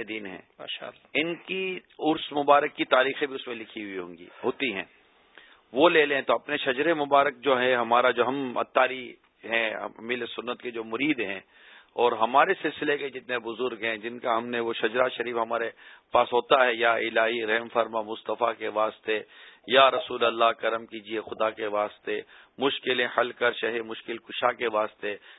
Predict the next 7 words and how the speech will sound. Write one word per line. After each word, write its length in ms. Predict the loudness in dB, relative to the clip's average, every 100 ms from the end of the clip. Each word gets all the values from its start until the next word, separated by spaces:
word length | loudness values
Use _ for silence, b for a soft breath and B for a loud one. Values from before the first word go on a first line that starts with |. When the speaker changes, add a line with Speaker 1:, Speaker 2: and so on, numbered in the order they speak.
| B
Speaker 1:
کربلائیں 600 | 2 2 2 2 4 4
رد 220 | 0 0
شہید 380 | 0 0 0 -2
کربلا 480 | 2 0 2 0 0
کے 140 | -2
واسطے، 480 | -2 -2 -4 -6 -8 -8 B B B B
تو 460 | 2 4 6 4